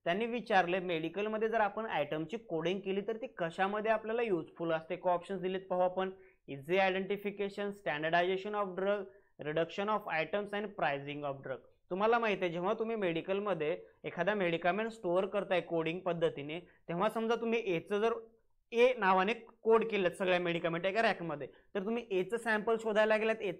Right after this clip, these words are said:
ए पासून start होणारे medicament शोधायला गेलात, aspirin, तर तुम्हाला लवकर सापडेल. बरोबर आहे, लवकर सापडते ते आपल्याला.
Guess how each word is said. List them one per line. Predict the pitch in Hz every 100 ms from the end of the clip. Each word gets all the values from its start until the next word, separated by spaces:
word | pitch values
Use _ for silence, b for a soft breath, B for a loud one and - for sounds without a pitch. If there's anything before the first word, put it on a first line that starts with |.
| -
ए | 190
पासून | 196 190 233
start | 220 208
होणारे | 202 208
medicament | 214 196 170 185 196 202
शोधायला | 202 196 185
गेलात, | 202 202
aspirin, | 165 - 175 185
तर | 202
तुम्हाला | 202 214
लवकर | 214 165 - 156
सापडेल. | 151 156 131 120 127
बरोबर | 160 190 196
आहे, | 208
लवकर | 220 175
सापडते | 156 160 143 147
ते | 143
आपल्याला. | 139 147 139